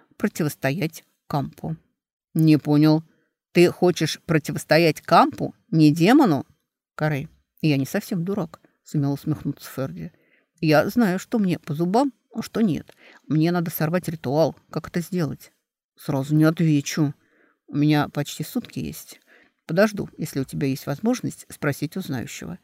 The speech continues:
С моей стороны я уже восстановился полностью. Я легко набираю световое время. Я легко держу самоконтроль над огненными выбросами и...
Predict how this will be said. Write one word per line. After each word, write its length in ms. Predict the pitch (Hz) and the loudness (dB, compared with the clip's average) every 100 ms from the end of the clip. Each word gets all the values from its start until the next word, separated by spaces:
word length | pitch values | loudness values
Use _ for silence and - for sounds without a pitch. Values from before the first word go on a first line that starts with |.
| _ - - | _ -20 -20
С 100 | - | -6
моей 200 | 175 226 | 0 0
стороны 500 | - 202 214 269 214 | 0 0 2 2 2
я 180 | 156 170 | 0 0
уже 180 | 156 160 | 0 -4
восстановился 880 | - - 147 151 233 180 - 127 - _ _ | -6 -6 -4 -2 0 -2 -6 -16 -16 _ _
полностью. 560 | - 233 131 - - 190 - - _ | -6 -4 -4 -8 -14 -14 -16 -20 _
Я 220 | 180 170 | 2 4
легко 260 | 160 - 254 | 4 2 0
набираю 380 | 156 135 131 - | 0 0 -2 -4
световое 460 | 131 - 127 131 | -8 -6 -6 -6
время. 360 | 156 - - - | -8 -10 -10 -8
Я 140 | 165 135 | -4 -2
легко 260 | 139 175 | -2 -2
держу 280 | 214 240 220 | 0 0 0
самоконтроль 600 | - 240 - 262 - 139 - | -2 -2 2 0 0 -4 -4
над 220 | 151 156 | -6 -6
огненными 380 | 160 147 139 147 | -6 -4 -2 -2
выбросами 600 | 151 143 147 - 147 147 | -4 -6 -10 -6 -6 -2
и... 320 | 151 147 151 | 0 2 0